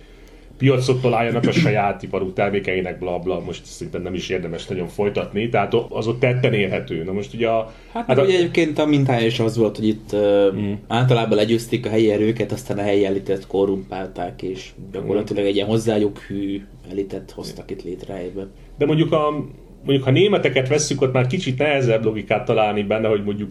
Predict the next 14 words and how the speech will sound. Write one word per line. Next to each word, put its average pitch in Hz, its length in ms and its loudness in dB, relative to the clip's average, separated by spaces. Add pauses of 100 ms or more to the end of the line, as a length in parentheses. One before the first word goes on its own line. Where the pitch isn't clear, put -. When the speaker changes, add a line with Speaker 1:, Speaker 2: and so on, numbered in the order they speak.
(140)
Speaker 1:
Pápua 107 440 2
Új-Guinea 104 680 0
északi - 380 -2
partvidékében, 98 880 -2
hogy 95 200 0
milyen 101 440 -2 (460)
fantáziát 98 600 -2
láttak 101 360 -2
a 101 40 -2
németek, 101 540 -2
vagy 95 140 -2
itt 95 140 -6
Tongában, 98 760 2
vagy - 140 -4